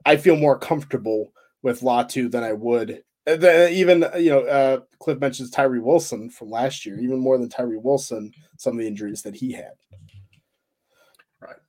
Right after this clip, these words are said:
Speaker 2: And I like Latu much more than I did Tyree Wilson.
Speaker 1: Agreed.
Speaker 2: Um, all right. So that's, that's all the questions we had, uh, for the evening. That brings us to our final thoughts, and our thoughts go out to those, uh, affected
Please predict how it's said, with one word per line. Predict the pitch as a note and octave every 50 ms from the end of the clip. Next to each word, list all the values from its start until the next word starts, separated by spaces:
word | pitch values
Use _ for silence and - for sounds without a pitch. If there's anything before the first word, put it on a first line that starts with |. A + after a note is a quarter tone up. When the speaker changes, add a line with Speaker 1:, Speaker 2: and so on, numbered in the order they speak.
| _ _ _ _ -
Speaker 2:
And | C#3 C3+ C3 A#2
I | A#2 C#3
like | C#3+ C3+ B2+ B2 B2 B2 A#2+
Latu | B2 B2 A#2+ A2+ A#2 - - B2 A#2+ A#2 A#2
much | A#2 A#2+ A#2+ B2 B2 B2 B2 A#2+ A2+ A2 A2 - A2+ - - - -
more | A#2 A2 A2 G#2
than | G#2 G#2 -
I | C3+
did | - - E3+ E3 D#3
Tyree | - - C3 B2 A2+ A#2 A#2 G#2+
Wilson. | A2 - F3+ G#2 - - G#2 - G2+ - _ _ _ _ -
Speaker 1:
Agreed. | G2+ G2+ A#2 A2 G2+ F#2+ F#2 _ _ _ _ _ _ _ _ _ _ _ _ _ _ _ _ _ _ _ - -
Speaker 2:
Um, | A2 G2 F#2 - - - - - - _ _ _ _ - - - _
all | -
right. | - - - -
So | - B2+
that's, | A#2+ C3+ C#3 C3+ C3+ - -
that's | - C3+ C3 - -
all | B2+ B2+ B2
the | B2
questions | - - C3+ C3 B2 - - C3 A#2+ A2+ G#2 -
we | B2 A#2+ B2 G#2+
had, | A#2 B2 A#2+ A#2+ A#2 A2+ A2+ A2 - _ _ _ _ _ _ _ _ _ _ _ -
uh, | C3 B2 A#2 A#2 A2+ - - _ _
for | - C#3+ C3+ C#3 C3+ B2+
the | B2+ B2+
evening. | C#3 C#3 D3 D3 C#3+ C#3+ D3 C#3+ C#3+ C#3+ C#3
That | C3+ C#3+ D3+ - D3+
brings | D#3 D#3 D3+ C#3
us | C#3 B2+ -
to | - C#3+
our | C3+ C3 B2+
final | - C#3 C#3 C#3+ C3+ C3
thoughts, | - - C3+ C3+ C3+ C3 - - -
and | C3 C3 B2+ B2+ B2+ B2+ B2+ B2+ B2+ B2+ B2 A#2+ A#2
our | A#2+ B2 B2
thoughts | A#2+ - B2+ B2 A#2+ - -
go | - B2 B2+
out | B2 B2 A#2+ - -
to | - C3 B2 A#2+
those, | A2+ A#2+ A#2+ A#2+ A#2+ A#2+ A#2+ A#2+ A#2 A2 - - - - -
uh, | B2+ B2 A#2 A#2 A2+ A2+ A2+ - -
affected | G#2 - - B2+ B2 - - B2+ A#2+ A#2 A#2